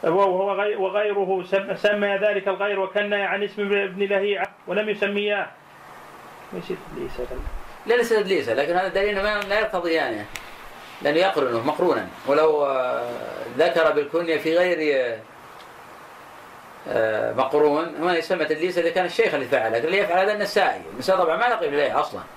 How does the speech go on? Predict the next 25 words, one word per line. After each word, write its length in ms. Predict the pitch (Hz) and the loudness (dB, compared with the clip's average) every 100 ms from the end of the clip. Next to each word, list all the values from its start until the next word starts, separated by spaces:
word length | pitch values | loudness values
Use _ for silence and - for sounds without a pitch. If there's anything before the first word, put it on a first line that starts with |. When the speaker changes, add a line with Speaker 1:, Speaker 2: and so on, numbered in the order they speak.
| - - - - - - - - - - - - - - - | -20 -20 -20 -20 -20 -14 -8 -6 -6 -6 -8 -10 -12 -12 -8
Speaker 2:
إنما 200 | 127 147 | -2 2
هو 120 | 165 | 4
ذكر 500 | 175 156 156 175 170 | 4 2 2 2 0
مرويات 400 | 165 151 156 139 | 0 2 4 2
لأنه 180 | 151 175 | -2 -2
ما 140 | 185 190 | 2 2
يرتضي 300 | - 131 123 | 2 0 0
حديثه، 400 | 127 131 107 104 | 0 -2 0 2
دليل 200 | 143 170 | 4 4
أنه 160 | 180 | 2
لا 120 | 196 | 2
يرتضي 240 | 185 139 131 | 0 0 -2
حديثه. 300 | 117 101 98 - - - - - | -2 -4 -8 -12 -18 -18 -16 -6
لماذا 300 | 170 214 202 | 0 2 4
لا 120 | 185 | 2
يروي 140 | 190 175 | 2 0
عنه 140 | 180 | -2
إلا 120 | 165 | -2
مقرونا؟ 440 | 151 - 147 113 95 95 - - - - 175 143 - - - - | -2 0 0 0 -6 -12 -18 -20 -20 -20 -18 -18 -20 -20 -20 -6
مع 100 | 147 | -2
أن 60 | 220 | 0
النسائي 320 | 226 226 226 | 2 2 4
ما 60 | 233 | 2
يشترط 300 | - - - | 2 0 0
الصحة، 420 | - 151 - | -2 -4 -4